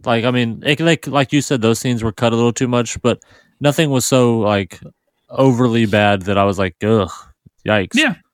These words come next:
Speaker 2: I think if I, when I, when I go back to editing, right, which, I mean, of course, the cuts are big. Um, this is kind of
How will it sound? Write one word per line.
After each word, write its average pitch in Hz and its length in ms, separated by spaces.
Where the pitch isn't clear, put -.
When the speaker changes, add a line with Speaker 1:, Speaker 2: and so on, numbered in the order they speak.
Speaker 2:
I 214 80
think 359 240
if 165 140
I, 151 140
when 135 200
I, 135 140
when 135 180
I 127 40
go 131 120
back 120 180
to - 140
editing, 123 380
right, 123 160
which, 113 160
I - 20
mean, 113 200
of 98 80
course, - 380
the 95 100
cuts 104 400
are 107 80
big. 113 320
Um, 98 420
this 131 280
is 170 100
kind 151 180
of 110 80